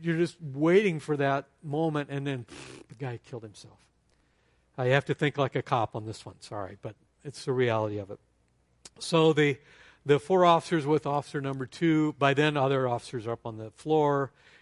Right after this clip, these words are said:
and they, uh, spend the rest of the night clearing the hotel. And, uh, it's a, it's a very long night for them. But, uh, um, he gets back down, and officer number two gets back down to his car.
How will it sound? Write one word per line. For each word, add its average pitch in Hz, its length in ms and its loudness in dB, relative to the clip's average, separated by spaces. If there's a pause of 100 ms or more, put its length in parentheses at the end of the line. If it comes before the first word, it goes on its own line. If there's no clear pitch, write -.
and 131 240 -2
they, 147 300 6
uh, 135 140 0
spend 151 320 -2
the 143 60 0
rest 143 300 -2
of 135 60 -10
the 131 60 -4
night 127 200 -6
clearing 131 320 -8
the 120 80 -6
hotel. 131 640 -4 (960)
And, 143 380 2
uh, 127 320 2
it's - 160 -10
a, 156 160 -2
it's 147 180 -10
a 143 40 -8
very 147 320 2
long 139 280 -2
night 123 220 -8
for - 180 -14
them. 98 220 -18 (560)
But, - 300 -10
uh, 117 280 -8 (200)
um, 110 260 -16 (300)
he 170 180 2
gets 170 180 2
back 147 300 2
down, 151 120 -2
and 151 100 -6
officer 156 300 -2
number 135 180 -6
two 208 240 -2
gets 165 200 0
back 147 260 2
down 139 200 0
to 123 60 -6
his 117 120 -8
car. 156 580 -2